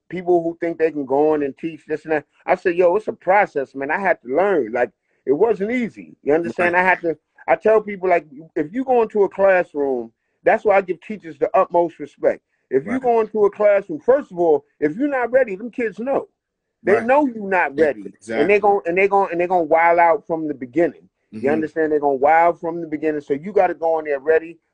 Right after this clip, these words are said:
Speaker 1: go in there prepared. And it took me a while to do that. But in doing that, I learned how to do lesson plans. I know, I learned how to do PowerPoints. I learned how to do do nows.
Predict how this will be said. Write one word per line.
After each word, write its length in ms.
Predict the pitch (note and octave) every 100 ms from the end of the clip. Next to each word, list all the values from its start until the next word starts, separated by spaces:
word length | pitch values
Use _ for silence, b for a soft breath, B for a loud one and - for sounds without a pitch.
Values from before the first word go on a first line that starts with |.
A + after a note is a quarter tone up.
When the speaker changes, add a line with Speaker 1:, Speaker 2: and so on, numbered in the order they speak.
| -
Speaker 1:
go 200 | B2+ D#3+
in 60 | D#3+
there 140 | D#3
prepared. 580 | D3+ C#3+ D#3+ D#3+ D#3+ D#3+ _ -
And 120 | E3+
it 100 | G#3
took 200 | A3+ A3
me 100 | G3+
a 80 | G#3
while 320 | G#3 B3 B3
to 100 | A3
do 160 | E3+ F#3
that. 220 | E3 C3+
But 160 | D#3
in 160 | D#3 D3
doing 300 | D#3 G#3+ G3
that, 200 | F3+ F#3 _ _ -
I 40 |
learned 200 | E3 E3
how 80 | D3+
to 60 | C3
do 180 | A#2
lesson 400 | A2+ C3+ - E3
plans. 520 | D#3 E3 D#3 D#3 E3 _ _ -
I 100 | D3+
know, 240 | D#3 D3+ -
I 60 |
learned 200 | C#3+ D3+
how 60 | D3
to 80 | C3+
do 180 | A#2 G2+
PowerPoints. 760 | D3 D#3 E3 D#3 D#3+ D#3+ D#3+ - _ -
I 80 | D3
learned 220 | D#3 D3+
how 120 | D3
to 80 | C3
do 240 | A#2+ B2+ A2
do 140 | C#3+
nows. 380 | D#3 D#3+ D#3 D#3+